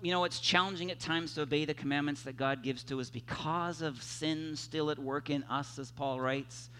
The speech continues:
"O wretched man that I am, you know, I wish this thing wasn't here,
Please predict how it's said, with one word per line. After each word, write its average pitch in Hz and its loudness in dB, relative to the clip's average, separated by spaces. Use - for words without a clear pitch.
"O 131 0
wretched 139 0
man 143 2
that 147 2
I 139 4
am, 143 2
you 143 2
know, 143 2
I 135 4
wish 135 -2
this 151 -6
thing 147 -2
wasn't 147 0
here, 151 4